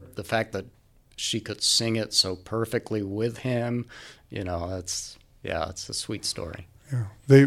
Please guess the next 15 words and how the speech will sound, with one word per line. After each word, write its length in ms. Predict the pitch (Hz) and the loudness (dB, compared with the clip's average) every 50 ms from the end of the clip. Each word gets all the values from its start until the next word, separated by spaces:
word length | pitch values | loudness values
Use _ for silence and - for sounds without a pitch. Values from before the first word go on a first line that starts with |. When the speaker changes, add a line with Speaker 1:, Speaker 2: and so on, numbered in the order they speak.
| - - - | 8 4 6
Speaker 2:
uh, 220 | 147 131 123 123 120 | 8 10 10 10 10
they 160 | 113 131 123 | 10 8 8
both 240 | 113 135 143 143 - | 12 12 12 12 10
sang 220 | - - 143 135 | 8 8 8 8
in 120 | 123 117 | 8 8
a 60 | 113 104 | 6 4
choir 500 | - - - - - - 135 123 117 110 | 2 -4 -8 -8 4 6 8 10 10 8
with 180 | 107 107 - | 8 6 6
me 260 | 123 113 107 107 131 165 | 4 6 6 6 4 0
for, 300 | - - - 127 - - | 0 4 4 4 4 4
for 160 | - - 127 | 6 8 8
a 60 | 117 110 | 10 10
while, 340 | 117 117 113 107 113 113 | 10 10 10 10 8 6
so 180 | 110 - 131 117 | 6 6 6 6
I, 220 | 117 120 120 120 | 8 8 8 8